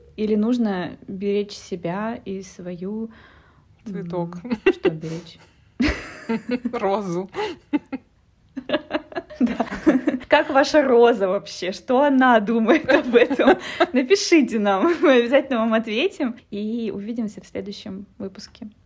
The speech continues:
Speaker 2: Да, может быть, вы нам тоже напишите что-то, что мы поймём, что мы не одни такие. Это, э, ситуация нормы, когда ты как-то иногда впадаешь в какую-то меланхолию,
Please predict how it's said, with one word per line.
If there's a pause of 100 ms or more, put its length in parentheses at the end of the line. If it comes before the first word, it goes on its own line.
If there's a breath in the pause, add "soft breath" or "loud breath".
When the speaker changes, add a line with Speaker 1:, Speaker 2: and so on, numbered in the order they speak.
(100)
Speaker 2:
Да,
может
быть,
вы
нам
тоже
напишите
что-то,
что
мы
поймём,
что
мы
не
одни
такие.
Это,
э,
ситуация
нормы,
когда
ты (220)
как-то
иногда
впадаешь
в
какую-то
меланхолию,